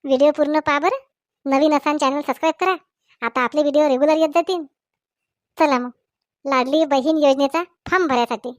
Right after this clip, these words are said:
कागदपत्र सांगितलेच तुम्हाला मी, कोणते कोणते पाहिजे की आणखी एकदा सांगू?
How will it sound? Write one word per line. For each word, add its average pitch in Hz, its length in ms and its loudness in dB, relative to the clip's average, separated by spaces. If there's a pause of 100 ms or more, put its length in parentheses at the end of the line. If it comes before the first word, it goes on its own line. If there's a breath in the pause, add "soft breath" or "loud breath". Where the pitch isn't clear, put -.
(720 loud breath)
कागदपत्र 254 380 6
सांगितलेच 311 380 2
तुम्हाला 269 220 2
मी, 277 120 0 (400)
कोणते 277 200 2
कोणते 285 220 2
पाहिजे 277 280 0 (320)
की 330 60 0
आणखी 294 260 2
एकदा 277 200 0
सांगू? 226 260 -4